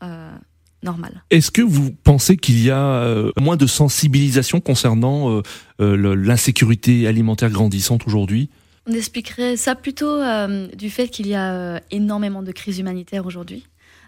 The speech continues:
Speaker 1: Euh, quand on voit, euh, euh, notamment ce qui se passe en Afghanistan, euh, et maintenant, euh, au Moyen-Orient, euh, la guerre en Ukraine, évidemment.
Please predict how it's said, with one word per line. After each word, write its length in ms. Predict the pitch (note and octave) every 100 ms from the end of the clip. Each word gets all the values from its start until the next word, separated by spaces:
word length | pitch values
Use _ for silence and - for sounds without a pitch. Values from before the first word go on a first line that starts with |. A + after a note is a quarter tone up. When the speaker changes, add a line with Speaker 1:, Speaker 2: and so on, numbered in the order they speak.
| _
Speaker 1:
Euh, 180 | F#3 F3+
quand 260 | - F3+ -
on 80 | F#3
voit, 280 | F3 G3
euh, 400 | F#3 F3+ E3 D#3+ D#3+ _ -
euh, 140 | E3+
notamment 400 | - F3+ F3+ F3+
ce 80 | F#3
qui 120 | -
se 80 | F3+
passe 280 | - F#3 -
en 220 | F#3 F3+
Afghanistan, 840 | F#3 F3 F#3+ F#3+ F#3 - F#3+ F#3+ G3 _ _ _ _ -
euh, 280 | F#3 F3 F3
et 100 | F3+
maintenant, 480 | F#3 F#3 G3+ G3 F#3
euh, 140 | F3+
au 60 | -
Moyen-Orient, 760 | F#3+ F#3+ F#3+ F#3+ F#3 F#3 G3 - _ _ _ _ _
euh, 480 | F#3 F3+ F3+ F3+ F#3+ F3 - _ _
la 140 | F#3
guerre 220 | F3 G3 F#3+
en 100 | G3
Ukraine, 460 | F3 - F#3 G3+ G3+ _
évidemment. 520 | F3 F3+ F#3 F3+ G3